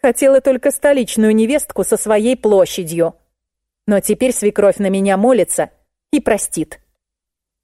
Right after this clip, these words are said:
Я, забыв попрощаться с ушлой девицей, вылезла из её симпатичной иномарки и направилась назад, к своему разноцветному чудовищу,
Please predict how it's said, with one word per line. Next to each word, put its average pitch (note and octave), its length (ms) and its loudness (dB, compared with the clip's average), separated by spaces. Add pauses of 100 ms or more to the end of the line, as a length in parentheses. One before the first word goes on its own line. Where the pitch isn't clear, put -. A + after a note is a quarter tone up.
(320)
Я, F#3+ 260 0
забыв A3+ 440 0
попрощаться F#3+ 720 -2
с - 120 -6
ушлой G#3 320 0
девицей, G#3+ 600 -4 (840)
вылезла F#3+ 600 2
из E3 180 -2
её F#3 280 0
симпатичной E3+ 840 -4
иномарки G3 640 -2 (580)
и E3+ 80 -2
направилась F#3+ 640 0
назад, E3+ 480 -2 (520)
к - 60 -18
своему D#3+ 360 0
разноцветному F3+ 840 0
чудовищу, E3 800 -2